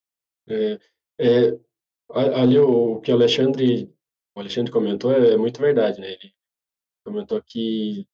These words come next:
dá pra identificar o botão que o dev arrastou pro lado e esqueceu de voltar. E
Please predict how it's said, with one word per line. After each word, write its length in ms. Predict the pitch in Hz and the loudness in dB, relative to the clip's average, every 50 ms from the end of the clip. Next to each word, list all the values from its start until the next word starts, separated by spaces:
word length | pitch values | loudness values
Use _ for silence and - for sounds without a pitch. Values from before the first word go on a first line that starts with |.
| _ _ _ _ _ _ _ _ _ _ | _ _ _ _ _ _ _ _ _ _
dá 120 | - - 101 | -10 -10 -6
pra 180 | - 117 110 | -4 -2 -2
identificar 380 | 110 107 107 107 - - - 110 | -2 -2 -4 -8 -8 -6 -4 -4
o 40 | 107 | -2
botão 260 | 110 104 - 113 107 | -2 -2 -2 -2 -2
que 80 | - 117 | -2 -2
o 20 | 107 | 0
dev 220 | 110 110 110 110 | 2 2 2 2
arrastou 500 | 117 113 113 107 - - - 113 110 107 - | 2 0 0 -2 -4 -6 -4 -2 -2 -2 -2
pro 100 | - 107 | -2 -2
lado 280 | 104 104 110 120 120 | 0 0 0 0 -2
e 20 | 123 | -4
esqueceu 300 | - - 127 123 - 123 | -6 -8 -6 -6 -4 -6
de 60 | 117 | -4
voltar. 440 | - 131 135 131 127 110 101 - - _ _ _ _ _ _ _ _ _ _ _ | -2 -2 -2 -2 -2 -4 -4 -4 -8 _ _ _ _ _ _ _ _ _ _ _
E 920 | 113 113 113 113 113 113 113 113 113 113 113 110 107 107 107 104 101 101 | -6 -4 -2 -2 -2 -2 -2 -2 -2 -2 -4 -4 -4 -6 -6 -8 -8 -10